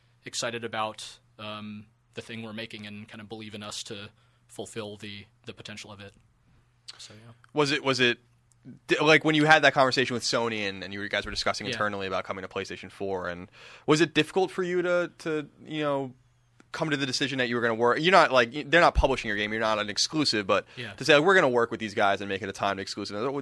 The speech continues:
Speaker 2: Was that, was that difficult for you, or did it, w-, did it seem, like, logical?
Speaker 1: Um,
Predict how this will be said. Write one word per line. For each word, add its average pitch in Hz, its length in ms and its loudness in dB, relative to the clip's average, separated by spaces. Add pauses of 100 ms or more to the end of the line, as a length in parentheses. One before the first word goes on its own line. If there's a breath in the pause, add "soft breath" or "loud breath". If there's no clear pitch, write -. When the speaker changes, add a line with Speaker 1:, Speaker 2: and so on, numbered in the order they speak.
Speaker 2:
Was 135 140 -6
that, 131 160 2
was 120 120 -4
that 123 180 0
difficult 135 340 -4
for 156 100 -8
you, 147 220 -2
or 117 180 2
did 104 200 -8
it, - 20 -10
w-, 113 180 -8
did 117 120 -6
it 110 80 -4
seem, 123 120 -8
like, 101 140 -4
logical? 95 460 -2 (160)
Speaker 1:
Um, 165 200 4